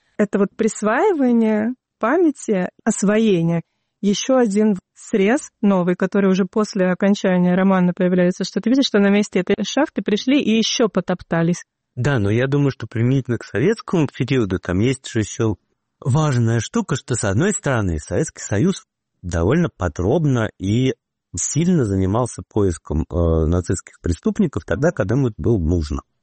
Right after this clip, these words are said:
Speaker 2: и важно. Велись разыскные дела годами, писались ноты в Канаду, в Англию,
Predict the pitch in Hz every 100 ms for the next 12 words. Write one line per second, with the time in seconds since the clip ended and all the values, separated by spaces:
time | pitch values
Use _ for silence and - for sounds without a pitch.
0 | _ - 95 78 76 76 - _ _ _
1 | _ _ _ _ - 82 104 208 - 95
2 | 92 92 - 101 82 76 82 156 220 214
3 | 175 147 147 127 127 120 113 98 - _
4 | _ _ _ - 92 - 147 98 - 98
5 | 139 165 156 - 110 104 _ - 76 90
6 | 123 127 117 107 117 95 90 113 117 107
7 | 101 101 101